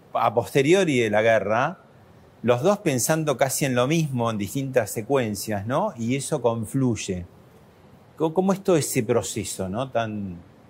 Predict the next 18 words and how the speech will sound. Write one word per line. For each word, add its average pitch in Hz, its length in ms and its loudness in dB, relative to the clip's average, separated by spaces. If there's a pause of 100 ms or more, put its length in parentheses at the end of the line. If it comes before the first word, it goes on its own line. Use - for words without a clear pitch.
tan 127 160 2
particular 120 480 2
y 165 60 2
tan 139 160 2
extremo, 110 600 0
¿no? 110 160 0
De 123 140 0
poder 113 320 4
haber 131 260 4
sido 139 220 2
amigos 131 360 0
antes, 160 460 -2
poderse 120 480 0
haberse 120 920 -2
matado 107 420 2
en 120 80 -2
la 117 80 0
guerra 135 440 2